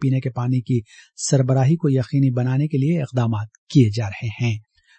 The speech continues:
مرکزی حکومت نے جاریہ موسم گرما کے دوران ملک میں برقی کی بڑھتی ہوئی مانگ کو پورا کرنے کے لیے گیس پر مبنی برقی پلانٹس کو کارکرد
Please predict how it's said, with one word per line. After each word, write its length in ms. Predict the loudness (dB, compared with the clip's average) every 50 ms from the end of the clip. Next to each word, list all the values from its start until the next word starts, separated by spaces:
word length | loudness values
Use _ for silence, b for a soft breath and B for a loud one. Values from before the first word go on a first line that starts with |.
| b _
مرکزی 320 | 2 2 4 4 4 4 4
حکومت 340 | 4 4 4 4 4 4
نے 180 | 4 2 2 4
جاریہ 300 | 2 2 2 2 2 2
موسم 340 | 2 2 0 0 0 0 0 0 0 0
گرما 240 | 0 2 2 0 0
کے 100 | 0 0
دوران 340 | 0 0 2 2 2 2 2
ملک 120 | 0 0 -2
میں 100 | -2 -2
برقی 300 | 0 -2 -4 -4 -8 -8
کی 140 | -6 -4 -4
بڑھتی 320 | -2 -2 -2 -2 -2 -2
ہوئی 120 | 0 0
مانگ 220 | 0 -2 -2 -4 -4
کو 140 | -4 -4 -2
پورا 240 | -2 -2 -2 -2
کرنے 320 | -6 -8 -6 -4 -4 -4 -2
کے 120 | -2 -2
لیے 180 | 0 0 0 0 -2 b b b b b _ -8 0 4
گیس 300 | 4 6 6 4 2 0
پر 120 | -2 0 2
مبنی 320 | 0 0 0 0 0 0
برقی 360 | 0 0 -2 -2 -2 -4 -6
پلانٹس 360 | -4 -2 -2 -2 0 -2 -2
کو 180 | -4 -4 -4 -4
کارکرد 580 | -4 _ _ -4 -2 -2 -2 -2 -2 -2 -2